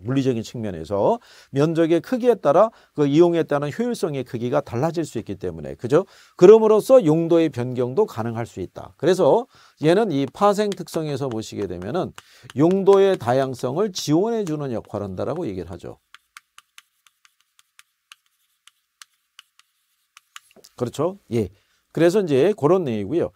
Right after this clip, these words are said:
합병에 따른 증감가, 분할에 따른 증감가 등을 우리가 유발하게 되더라. 이렇게 여러분들이 생각하시면 될 거예요. 그런데, 아, 여기서 이제 우리가 하나 더 추가로 해드린다 그러면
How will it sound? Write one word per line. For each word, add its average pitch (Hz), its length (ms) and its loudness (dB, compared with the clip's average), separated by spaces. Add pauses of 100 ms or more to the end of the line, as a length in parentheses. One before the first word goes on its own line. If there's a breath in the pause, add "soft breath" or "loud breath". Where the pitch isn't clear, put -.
(180)
합병에 233 460 0
따른 214 340 0
증감가, 117 720 -6
분할에 170 360 4
따른 175 340 0
증감가 123 680 -2
등을 120 240 -4
우리가 117 640 -2
유발하게 110 520 -4
되더라. 90 500 -6
이렇게 143 260 -2
여러분들이 117 400 -2
생각하시면 110 560 -12
될 87 160 -12
거예요. 62 380 -12
그런데, 190 420 0 (680 loud breath)
아, 147 360 4 (380)
여기서 226 380 6
이제 226 100 0
우리가 175 280 2
하나 175 260 0
더 165 120 0
추가로 175 420 -2
해드린다 107 380 -6
그러면 92 460 -8